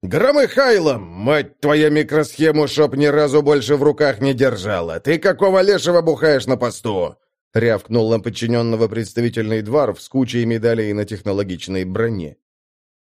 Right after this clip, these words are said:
«Да расслабься, комбриг, Джей наш пацан, а не чушпан какой длинноухий! Вон, со всем уважением поляну накрыл. Душевно же сидим, присоединяйся, у него ещё есть! Ведь есть?»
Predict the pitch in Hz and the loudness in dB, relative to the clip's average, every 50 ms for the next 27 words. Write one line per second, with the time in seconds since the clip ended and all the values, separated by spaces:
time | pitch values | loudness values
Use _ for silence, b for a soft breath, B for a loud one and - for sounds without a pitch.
0 | _ _ _ _ _ _ _ - 190 190 240 277 294 285 269 - - 247 254 262 | _ _ _ _ _ _ _ -6 -2 0 0 2 2 2 0 0 -2 0 2 2
1 | 262 247 156 107 - 196 - - 139 135 131 117 - 110 101 87 - - 104 120 | 2 0 -2 -2 -4 -4 -2 -2 -2 -2 -2 -4 -4 -6 -8 -8 -10 -8 -6 -2
2 | 139 202 240 262 262 240 233 247 269 254 202 - - 139 120 - 104 - 90 87 | 0 2 2 4 2 2 2 2 0 0 -2 -2 -4 -4 -2 -2 -2 -2 -2 -4
3 | 82 87 110 135 139 127 120 135 147 127 - _ 165 160 147 123 113 120 117 - | -4 -2 -2 0 0 0 0 -2 -4 -4 -2 _ 0 0 0 0 -2 -6 -2 0
4 | 143 127 120 104 117 139 139 127 123 131 135 123 101 - - 101 87 - _ _ | 0 0 0 0 0 0 0 0 0 0 0 -2 -4 -8 -10 -10 -10 -12 _ _
5 | _ - 143 220 269 285 269 208 143 - - 208 175 123 190 220 220 226 220 208 | _ 0 2 2 4 2 2 -2 -4 -4 -4 -6 -4 0 0 0 0 2 2 2
6 | 180 147 208 214 208 214 208 180 127 185 185 165 170 180 196 202 196 180 - - | 2 2 0 0 0 0 -2 0 0 2 2 2 2 2 0 0 -2 -2 -2 -2
7 | 117 110 85 - - _ _ _ _ _ - 175 214 220 190 - 208 220 226 214 | -8 -8 -8 -10 -12 _ _ _ _ _ 0 2 2 2 2 0 0 0 0 0
8 | 185 180 185 151 143 117 - 151 120 92 92 90 82 87 - 190 262 247 - 262 | 0 -2 -2 -2 -2 -4 -4 -4 -4 -4 -6 -6 -6 -6 -4 -4 -4 -2 -4 -4
9 | 262 247 208 233 240 240 240 233 220 185 113 - - - 90 101 139 190 226 240 | -4 -2 0 0 0 2 0 2 0 0 -2 -4 -8 -8 -2 -2 0 2 2 2
10 | 240 220 160 117 - - 127 160 190 175 156 117 - _ _ _ _ _ _ _ | 2 0 -2 -4 -4 -2 0 0 2 0 0 -2 -4 _ _ _ _ _ _ _
11 | _ _ - 85 110 107 - 98 117 156 196 220 175 - - _ - | _ _ -6 -6 -4 -4 -4 -4 0 2 2 2 2 0 -10 _ -20